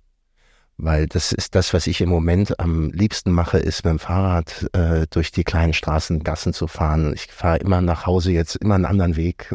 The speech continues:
um, äh, diese Insel kennenzulernen. Und da empfindet man, das ist halt so vielfältig hier,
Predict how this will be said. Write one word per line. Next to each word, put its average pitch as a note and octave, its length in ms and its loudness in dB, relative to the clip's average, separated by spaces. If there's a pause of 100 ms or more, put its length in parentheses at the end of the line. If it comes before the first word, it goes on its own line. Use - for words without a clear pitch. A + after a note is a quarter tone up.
um, E2 400 0
äh, E2 240 -2
diese E2+ 220 -2
Insel G#2+ 240 4
kennenzulernen. C#2+ 640 -6
Und - 120 -10
da D2+ 120 0 (220)
empfindet F#2 480 0
man, B1 140 -4
das - 220 -4
ist - 180 -6
halt F2 120 2
so G2+ 200 4
vielfältig E2 580 -2
hier, E2+ 240 -2